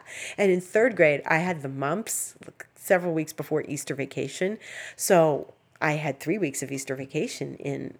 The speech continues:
in, you know, when I, in third grade because I was out sick with the mumps, and then I got recovered and it was Easter vacation.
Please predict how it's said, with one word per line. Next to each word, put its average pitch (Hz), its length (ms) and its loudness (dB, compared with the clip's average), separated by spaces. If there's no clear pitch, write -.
in, - 440 -8
you 156 100 -8
know, 143 120 -10
when 131 100 -10
I, - 120 -12
in 139 120 -10
third - 180 -10
grade - 460 -6
because - 300 -10
I 151 160 -8
was - 240 -14
out - 180 -10
sick - 320 -10
with 139 140 -10
the - 80 -6
mumps, - 440 -8
and 147 200 -8
then 139 280 -10
I - 80 -10
got - 280 -10
recovered 247 420 -4
and 170 100 -4
it - 60 -8
was 170 160 -8
Easter 143 180 -12
vacation. 175 460 -8